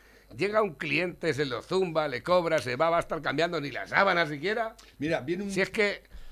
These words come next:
Speaker 2: un
Speaker 1: ya,
Speaker 2: dato
Speaker 1: ya allí
Speaker 2: hoy
Speaker 1: en Alemania está pasando eso, la gente está haciendo fiestas por todo su, por todos lados.
Speaker 2: Y se vienen aquí de vacaciones encima.
Speaker 1: Y luego se vienen aquí de vacaciones.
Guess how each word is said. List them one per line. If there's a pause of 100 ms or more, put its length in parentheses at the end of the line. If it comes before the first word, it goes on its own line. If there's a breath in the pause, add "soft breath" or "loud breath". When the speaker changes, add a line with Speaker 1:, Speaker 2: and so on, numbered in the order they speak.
(120)
Speaker 2:
un
Speaker 1:
ya,
Speaker 2:
dato
Speaker 1:
ya
allí
Speaker 2:
hoy
Speaker 1:
en
Alemania
está
pasando
eso,
la
gente
está
haciendo
fiestas
por
todo
su,
por
todos
lados. (100)
Speaker 2:
Y
se
vienen
aquí
de
vacaciones
encima.
Speaker 1:
Y
luego
se
vienen
aquí
de
vacaciones.